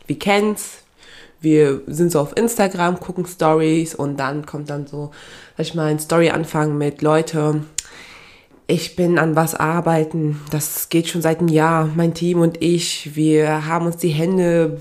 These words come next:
blutig gearbeitet und jetzt kann ich euch das endlich verkünden.“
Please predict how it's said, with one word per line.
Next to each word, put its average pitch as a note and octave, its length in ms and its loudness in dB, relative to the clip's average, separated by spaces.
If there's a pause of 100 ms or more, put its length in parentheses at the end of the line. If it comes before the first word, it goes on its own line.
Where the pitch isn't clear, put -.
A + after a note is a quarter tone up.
(100)
blutig E3 720 0
gearbeitet E3 960 -4 (480)
und D#3 500 4
jetzt F#3 240 -2
kann F#3 240 -2
ich F#3+ 180 -4
euch E3+ 220 -2
das D#3+ 300 -2
endlich E3+ 640 0
verkünden.“ E3+ 840 0